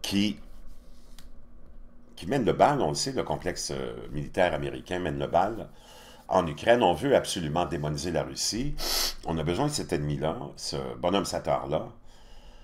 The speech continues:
pour d'abord faire peur aux Américains, les convaincre qu'il y a un ennemi qui veut, leur veut du mal. <laughs> On va écouter Lloyd Austin, Austin ou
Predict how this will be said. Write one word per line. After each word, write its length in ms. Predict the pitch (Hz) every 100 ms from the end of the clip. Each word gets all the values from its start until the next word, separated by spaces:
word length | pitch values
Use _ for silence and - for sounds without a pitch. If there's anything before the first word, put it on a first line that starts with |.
| - - -
pour 160 | - 113
d'abord 340 | 92 85 92
faire 220 | - 90 -
peur 180 | 131
aux 140 | 110 95
Américains, 440 | 87 73 76 110
les 160 | 110 80
convaincre 400 | 92 78 101 101
qu'il 120 | 95
y 40 |
a 20 | 78
un 100 | 80
ennemi 360 | 82 73 95
qui 140 | - 76
veut, 140 | 69
leur 200 | 78 71
veut 200 | 73 135
du 160 | 101 85
mal. 480 | 80 98 151 - - - - - - - - - -
<laughs> 1200 | - - - - - - - - - - - -
On 80 | 82
va 120 | 131
écouter 440 | 143 - 78 73 - - -
Lloyd 260 | 73 73 71
Austin, 400 | 64 - - 58 57 - -
Austin 420 | 67 62 - 62 55 -
ou 220 | - 62